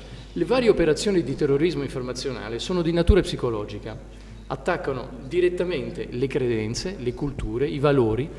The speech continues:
per disorientare e riorientare, per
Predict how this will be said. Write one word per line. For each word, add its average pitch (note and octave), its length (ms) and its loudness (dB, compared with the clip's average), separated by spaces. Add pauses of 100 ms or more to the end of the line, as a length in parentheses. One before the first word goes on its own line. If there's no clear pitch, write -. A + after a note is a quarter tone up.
(160)
per D#3+ 160 4
disorientare E3+ 1000 4
e D#3 160 0
riorientare, B2+ 960 -2 (260)
per E3 180 4